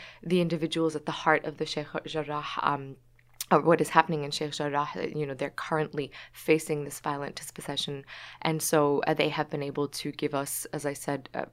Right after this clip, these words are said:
you know, front row seats to the, to the violence that is happening, uh, perpetrated by the Israeli Jewish settlers as well as the government.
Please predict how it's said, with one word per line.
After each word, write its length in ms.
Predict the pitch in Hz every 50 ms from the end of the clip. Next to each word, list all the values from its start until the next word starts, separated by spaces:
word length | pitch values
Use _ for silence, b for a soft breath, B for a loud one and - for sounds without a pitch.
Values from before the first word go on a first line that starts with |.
| _ - - -
you 120 | 143 143
know, 120 | 139 135
front 320 | 135 - - 156 147 - -
row 100 | 139 139
seats 400 | - - - 147 143 143 - -
to 140 | - - 143
the, 200 | 143 135 - - -
to 100 | - 160
the 140 | 143 139 135
violence 460 | - 139 139 139 143 147 - - -
that 120 | 143 139
is 120 | 139 135 -
happening, 400 | 139 135 - - 147 139 139 B B B B B B
uh, 80 | -
perpetrated 680 | 156 - 156 151 151 156 - - - 143 135 143 139 -
by 220 | 147 139 135 135
the 240 | 131 131 135 - -
Israeli 500 | 139 - 143 139 139 135 135 131 - -
Jewish 240 | - 143 143 139 -
settlers 440 | - 196 - - 175 170 165 151
as 100 | 143 131
well 140 | - 135 139
as 140 | 139 - -
the 100 | - -
government. 480 | - 151 147 147 147 147 143 143 -